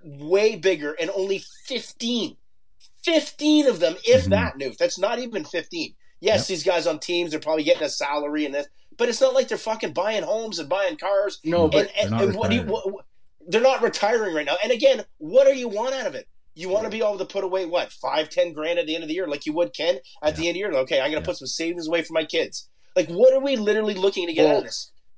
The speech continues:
Speaker 3: no, but hold on, though. Like, use a guy, you said you, you multiplied it by ten.
Speaker 1: All right, it's added.
Speaker 3: Okay, so go, go to a Kyle Chisholm, for example.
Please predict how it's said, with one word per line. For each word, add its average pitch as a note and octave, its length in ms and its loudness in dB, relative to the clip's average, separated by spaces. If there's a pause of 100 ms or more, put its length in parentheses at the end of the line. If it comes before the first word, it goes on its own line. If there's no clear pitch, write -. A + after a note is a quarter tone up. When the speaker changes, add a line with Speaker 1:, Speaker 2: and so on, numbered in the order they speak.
Speaker 3:
no, F3+ 200 4
but D#3+ 140 -2
hold D#3+ 240 -2
on, F3 180 0
though. B2+ 300 -6 (160)
Like, C#3 260 -6 (100)
use D#3+ 360 -4
a E3 80 -4
guy, D3 220 -2
you C#3 180 -10
said C#3+ 300 -4
you, C#3+ 200 -14
you C#3+ 200 -14
multiplied C3+ 560 -2
it B2+ 80 -8
by A2+ 160 -2
ten. B2+ 440 -6 (320)
Speaker 1:
All B2+ 80 0
right, A2 160 -2
it's B2+ 200 -12
added. C3 260 -2
Speaker 3:
Okay, C#3+ 220 2
so D3 240 0
go, C#3+ 320 -2 (420)
go D#3+ 160 4
to D#3 180 4
a D3 60 -2
Kyle D#3 380 -2
Chisholm, D#3+ 380 -8
for B2 180 -8
example. A2 480 -12